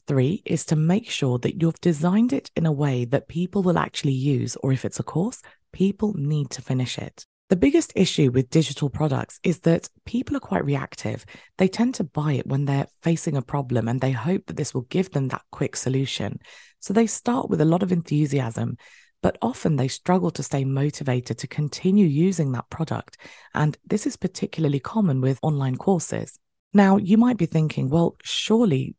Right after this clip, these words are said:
it's their responsibility. They paid for it, so they need to use it." But the truth is, if people don't complete your course or use your product, it affects you too. Because if someone doesn't use your digital product,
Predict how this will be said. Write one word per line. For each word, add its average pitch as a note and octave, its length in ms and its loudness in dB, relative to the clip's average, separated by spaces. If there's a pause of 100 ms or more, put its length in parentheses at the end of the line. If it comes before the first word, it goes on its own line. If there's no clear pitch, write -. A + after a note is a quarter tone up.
it's - 200 0
their D3+ 200 2
responsibility. C#3 800 -2
They C#3 180 2
paid C#3 320 -4
for F#3+ 160 -2
it, A#3+ 160 -2
so F#3 440 2
they D3+ 220 -2
need F3+ 240 2
to - 120 -2
use F#3+ 340 0
it." - 220 -8 (500)
But - 220 2
the G#3+ 60 -2
truth - 340 -2
is, B2+ 340 0
if - 200 -2
people C4+ 340 0
don't - 260 -2
complete - 400 -6
your C3 140 -4
course D3+ 460 -4
or B2 80 0
use C3+ 260 0
your B2+ 120 0
product, E3+ 540 -4 (380)
it E3+ 80 0
affects - 460 -2
you C3+ 100 0
too. B2+ 440 -2 (380)
Because G#3+ 440 2
if A3 100 -2
someone D4+ 380 -4
doesn't F3+ 260 0
use E3+ 260 2
your C#3+ 140 0
digital - 360 -6
product, C3+ 520 -6